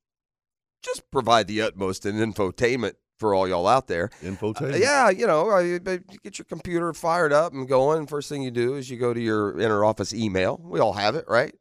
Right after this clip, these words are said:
Speaker 1: Most of us. If you're
Speaker 2: Uh-huh.
Speaker 1: checking into an office today, you got an office email, right? All the, um, uh, business that, that goes on. And, of course, when we <laughs> left yesterday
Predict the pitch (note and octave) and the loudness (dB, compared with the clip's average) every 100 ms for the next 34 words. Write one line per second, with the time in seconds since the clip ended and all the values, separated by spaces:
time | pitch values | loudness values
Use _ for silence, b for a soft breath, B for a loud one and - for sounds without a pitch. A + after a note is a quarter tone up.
0 | A2+ - A#2+ A2 A2 G2 D#3 - A#2+ G2 | _ -4 -2 0 0 -2 -4 -10 -12 -8
1 | G#2 G3 B2+ C3 B2+ A2 A2+ - G#2+ - | 0 0 0 -2 2 2 2 0 -6 -4
2 | G2+ G2 C#3 - B2+ A2 G2 F#2+ G2+ - | -2 0 -2 -2 -2 0 0 0 -4 -8
3 | - - G2 E2 E2 A#2 F3+ A2 - G#2+ | -14 -12 -10 -6 -2 -2 -2 -4 -4 -2
4 | A#2+ F#2+ - _ _ _ _ _ _ _ | 0 -2 -6 _ _ _ _ _ _ _
5 | _ _ _ _ _ _ _ - C#3 B2 | _ _ _ _ _ _ _ 4 4 4
6 | A2 G#2+ _ _ F2+ A2+ A2 G#2+ G2+ D#3 | 0 -6 _ _ -4 0 2 0 0 0
7 | C3+ D3+ D#3+ D3 C#3 A#2+ A#2+ C#3 B2 A2 | 2 -2 -2 0 0 0 0 2 2 4
8 | G#2+ B2 F3 C3+ D3 C#3+ C3+ B2+ A#2+ B2 | 6 6 4 2 2 2 2 0 2 2
9 | G#2 - - - - C#3 A2+ G2 G#2+ E3+ | 2 -2 -4 -4 0 0 2 2 0 -2